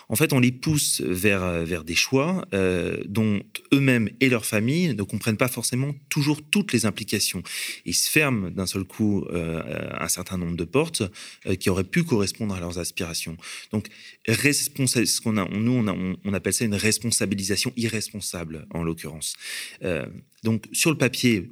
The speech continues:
pourquoi pas ? Mais il faudrait que pour que ça fonctionne, il y a un vrai, un véritable accompagnement de ces élèves et de ces familles, parce qu'il faut jamais oublier les familles, euh, et qui aujourd'hui, euh, n'existent pas,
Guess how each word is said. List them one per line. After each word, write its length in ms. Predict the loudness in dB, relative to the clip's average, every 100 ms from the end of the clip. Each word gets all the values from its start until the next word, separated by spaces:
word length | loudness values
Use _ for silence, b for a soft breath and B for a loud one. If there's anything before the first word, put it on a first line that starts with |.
| -8
pourquoi 320 | -8 -4 -2
pas ? 220 | -2 -4 B B B -4
Mais 500 | 2 4 4 2 0
il 80 | -4
faudrait 300 | -2 0 0
que 100 | -2
pour 260 | -8 -12 -8
que 80 | -4
ça 240 | -2 -2
fonctionne, 500 | -2 -4 0 0 0
il 120 | -4
y 60 | -4
a 100 | -4
un 60 |
vrai, 640 | -8 -6 -6 -4 0 2 2
un 80 | 2
véritable 420 | 0 2 2 0
accompagnement 680 | 0 -4 -2 -2 0 -2 -4 B B -6
de 120 | 0
ces 300 | 2 2 4
élèves 260 | 4 2 -2 0
et 140 | 2
de 100 | 4
ces 160 | 2 0
familles, 440 | 0 0 0 0
parce 160 | -2 -6
qu'il 100 | -6
faut 100 | -4
jamais 220 | 0 2
oublier 240 | 0 0
les 80 | -2
familles, 460 | -2 -6 -6 -6 -6 B B B B -4
euh, 260 | -2 -2 -2
et 120 | -4
qui 180 | -2 -4
aujourd'hui, 480 | -4 -6 -6 -4
euh, 120 | -4 -6
n'existent 420 | -10 -8 -8 -8
pas, 260 | -8 -10